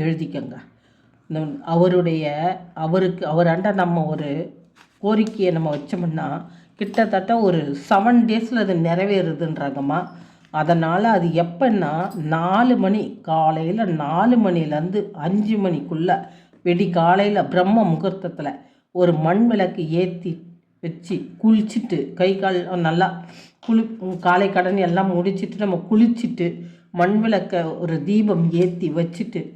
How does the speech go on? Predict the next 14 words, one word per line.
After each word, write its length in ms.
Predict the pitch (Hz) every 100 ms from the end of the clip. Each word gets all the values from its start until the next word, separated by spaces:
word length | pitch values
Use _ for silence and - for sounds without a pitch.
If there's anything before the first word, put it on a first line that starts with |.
| - _ -
அதுல 440 | 147 180 220 220
நாம 380 | 190 175 175 160 180
வந்து 320 | 202 202 226 240 - - - - 165 170
என்ன 260 | 208 247 247
சொல்றோம்னா, 520 | 175 175 165 156 156 208 240 - - 156
நாளுக்கு 640 | 160 185 247 262 254 - 208 196
நாள் 200 | 220 240 175
அதிகரிச்சுட்டே 800 | 196 226 190 175 - 165 196 202
போகுது 480 | 202 180 165 160 156 143
இல்லையா 400 | 170 165 165 170
நம்ம 260 | 180 160 151
கஷ்டங்க. 480 | 160 - - 151 160 202 - - - _ _
அதனால 560 | 143 147 180 185 165 143 156 185 196 - - _
அந்த 300 | 165 180